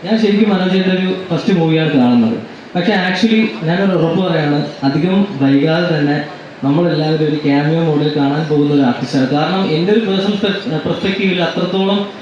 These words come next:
ഒരു കാലിബർ ഉള്ള ഒരു ആർട്ടിസ്റ്റാണ് മനോജ് ഗോവിന്ദൻ എന്ന് പറയുന്ന നമ്മുടെ ഈ സിനിമയുടെ പ്രൊഡ്യൂസർ ആയിട്ടുള്ള,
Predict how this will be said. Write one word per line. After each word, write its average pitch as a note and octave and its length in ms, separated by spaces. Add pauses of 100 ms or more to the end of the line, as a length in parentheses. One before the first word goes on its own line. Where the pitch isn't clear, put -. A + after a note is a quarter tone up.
(160)
ഒരു F3+ 100 (100)
കാലിബർ F#3+ 500
ഉള്ള G#3 160
ഒരു F#3+ 100
ആർട്ടിസ്റ്റാണ് E3 680
മനോജ് D3 520
ഗോവിന്ദൻ C#3 280
എന്ന് C3 300
പറയുന്ന A#2+ 260 (340)
നമ്മുടെ C#3 180
ഈ C#3 60
സിനിമയുടെ C3+ 420
പ്രൊഡ്യൂസർ C3+ 560 (380)
ആയിട്ടുള്ള, A#2+ 400